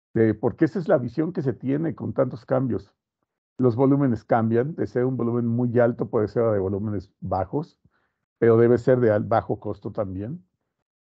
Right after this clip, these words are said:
Eh, la ventana de oportunidad que tenemos se va a dos, tres años para entrar a uno de estos programas.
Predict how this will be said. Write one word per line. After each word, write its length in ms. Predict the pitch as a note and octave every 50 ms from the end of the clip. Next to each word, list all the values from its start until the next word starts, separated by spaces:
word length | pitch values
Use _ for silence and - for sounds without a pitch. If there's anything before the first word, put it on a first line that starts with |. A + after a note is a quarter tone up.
| _ _
Eh, 300 | - A#2+ A#2+ A#2+ A#2 A#2 A#2+
la 120 | B2 B2
ventana 440 | B2 B2+ B2 B2 C3+ D#3 D#3 E3+ E3+
de 60 | D3+
oportunidad 800 | C3+ G#2+ - A#2 G#2+ - B2 A#2 A#2+ A#2 A#2+ C3+ D3+ D#3 - -
que 100 | - B2+
tenemos 480 | G2+ G2+ A2 G#2+ A#2+ B2+ C3+ C#3 D3 -
se 220 | - - A2+ G#2+
va 280 | G#2+ A#2 A#2+ B2+ C3 C3
a 60 | B2
dos, 240 | A2+ A#2+ C3 B2+ -
tres 220 | - C3 B2 -
años 240 | B2+ B2 C3+ B2 -
para 180 | - G#2+ G2 F#2+
entrar 460 | F2+ F2+ - A#2 A2+ A2 A#2 A#2 A#2
a 100 | G2+ F#2
uno 300 | G2 G#2 G#2 A2+ A2 G#2
de 100 | G2 G2+
estos 320 | F#2+ G2 - A#2+ G#2 -
programas. 720 | _ _ F#2 F#2 F2+ F2+ F#2+ G2 G#2 A2 C#3 D#3+ - _